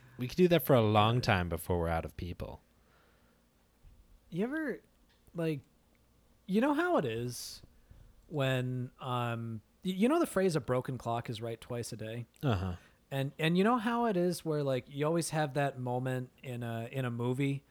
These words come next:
Speaker 2: where, you know, someone's purposely trying to, to fail a test, so they purposely answer everything wrong,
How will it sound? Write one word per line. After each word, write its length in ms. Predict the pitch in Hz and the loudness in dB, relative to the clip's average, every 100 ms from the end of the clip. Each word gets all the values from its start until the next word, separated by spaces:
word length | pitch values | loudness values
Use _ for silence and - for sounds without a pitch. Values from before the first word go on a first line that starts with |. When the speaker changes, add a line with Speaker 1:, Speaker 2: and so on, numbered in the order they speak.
| - - - - | -20 -20 -18 -2
Speaker 2:
where, 580 | 131 127 123 123 120 - | 0 2 2 0 -2 -4
you 120 | 143 | -6
know, 200 | 123 113 | -4 -4
someone's 440 | 107 156 147 143 - | -2 0 2 2 -2
purposely 640 | - 147 143 139 - 139 | 0 0 0 -2 -2 -2
trying 540 | 127 143 127 127 131 123 | -2 -2 -2 -2 -4 -6
to, 440 | - 127 120 117 - | -4 -2 -2 -4 -4
to 100 | 131 | -6
fail 380 | - 127 127 120 | -2 0 0 0
a 20 | |
test, 560 | - 123 131 - - - _ | -2 -2 -2 -4 -10 -16 _
so 140 | - 139 | -4 -2
they 80 | 123 | 0
purposely 480 | 135 - - 127 | -2 -4 -4 -4
answer 380 | 127 123 - 123 | -2 -4 -2 -2
everything 400 | 123 123 - 123 | 0 -2 -4 -4
wrong, 420 | 113 120 127 139 | -2 -2 -2 -4